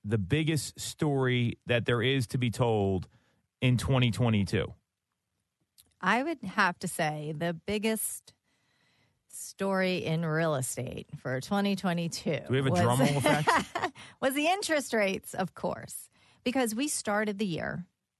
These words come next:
Speaker 2: in January, uh, in about the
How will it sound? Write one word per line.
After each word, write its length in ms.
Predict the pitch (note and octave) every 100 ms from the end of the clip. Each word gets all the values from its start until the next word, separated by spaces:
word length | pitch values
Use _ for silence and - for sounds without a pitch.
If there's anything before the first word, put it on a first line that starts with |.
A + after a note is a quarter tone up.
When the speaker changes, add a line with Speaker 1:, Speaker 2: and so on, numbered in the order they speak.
| _ _ _
Speaker 2:
in 420 | D3 D3+ D#3 D3 - -
January, 800 | - G3 G#3 G#3+ D3 D3+ E3+ A3 - _ _ _ _ -
uh, 320 | F3+ F3 E3+ -
in 140 | F3+
about 320 | F3+ F3+ F3
the 100 | E3+